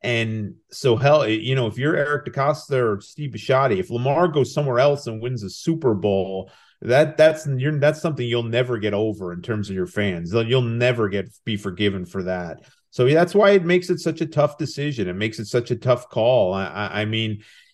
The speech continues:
he's truly unlike anybody they've ever had here. You know, like, their stars have long been defensive players, you know, Ray Lewis and Ed Reed, those kind of guys. Obviously, Flacco had a great run,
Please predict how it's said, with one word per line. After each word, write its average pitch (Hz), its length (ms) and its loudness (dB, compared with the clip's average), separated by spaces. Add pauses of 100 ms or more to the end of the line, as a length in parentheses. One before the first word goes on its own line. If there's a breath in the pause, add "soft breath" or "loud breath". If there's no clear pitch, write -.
he's 156 240 2
truly 196 440 6
unlike 135 360 4
anybody 139 400 2
they've 120 220 2
ever 123 240 0
had 127 400 -4
here. 82 360 -10
You 101 200 -4
know, 123 360 2
like, 120 380 0
their 123 100 -2
stars 135 460 2
have 113 160 -2
long 120 420 0
been 120 320 -4
defensive 104 640 -4
players, 78 560 -10
you 110 180 -4
know, 110 280 0
Ray 117 260 4
Lewis 117 440 0
and 98 100 -8
Ed 113 140 -6
Reed, 107 540 -4 (280 loud breath)
those 123 280 2
kind 98 200 0
of 92 60 -2
guys. 92 180 0
Obviously, 127 420 -2
Flacco 117 580 0
had 107 160 2
a 101 220 -10
great 107 320 -2
run, 101 460 -4